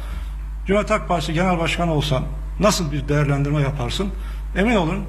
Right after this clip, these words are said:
Sayın Özgür Özel'den ve Cumhuriyet Halk Partisi yönetiminden daha nitelikli değerlendirme yapacakları son, yapacağı son derece açıktır.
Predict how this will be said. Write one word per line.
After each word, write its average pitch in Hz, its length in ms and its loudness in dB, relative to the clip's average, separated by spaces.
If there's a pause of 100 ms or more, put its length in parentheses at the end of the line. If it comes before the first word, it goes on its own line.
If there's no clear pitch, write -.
(160)
Sayın 185 200 4
Özgür 170 240 2
Özel'den 165 480 2
ve 165 100 -2
Cumhuriyet 175 280 0
Halk 180 160 0
Partisi 147 240 0
yönetiminden 156 600 2 (800)
daha 175 340 4 (380)
nitelikli 175 500 2
değerlendirme 160 540 2
yapacakları 143 720 0 (560)
son, 185 240 2 (120)
yapacağı 156 420 2
son 175 240 2
derece 139 280 0
açıktır. - 680 0